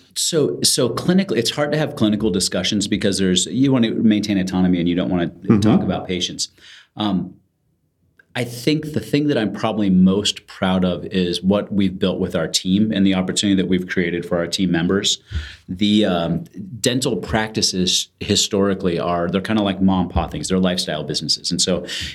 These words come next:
Speaker 1: it suits the, the people that are working in the practice, it suits the doctor, um, and everybody's kinda happy and it works out.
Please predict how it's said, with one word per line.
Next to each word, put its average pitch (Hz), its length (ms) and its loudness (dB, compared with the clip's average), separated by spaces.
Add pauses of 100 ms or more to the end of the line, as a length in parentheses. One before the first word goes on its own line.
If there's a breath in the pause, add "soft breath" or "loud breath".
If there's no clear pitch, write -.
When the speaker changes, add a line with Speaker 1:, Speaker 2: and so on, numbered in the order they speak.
(120)
Speaker 1:
it 110 120 2
suits - 340 2
the, 92 220 4
the 92 160 -2
people 104 280 0
that 92 100 0
are 87 60 0
working 110 320 0
in 107 80 0
the 107 60 0
practice, 101 420 -2
it 78 120 -8
suits 92 260 -4
the - 100 -4
doctor, 101 640 -2
um, 90 400 0
and 95 100 2
everybody's 95 460 0
kinda 90 180 -6
happy 95 380 -2
and 82 80 -2
it - 100 -8
works 87 280 -2
out. 90 280 -4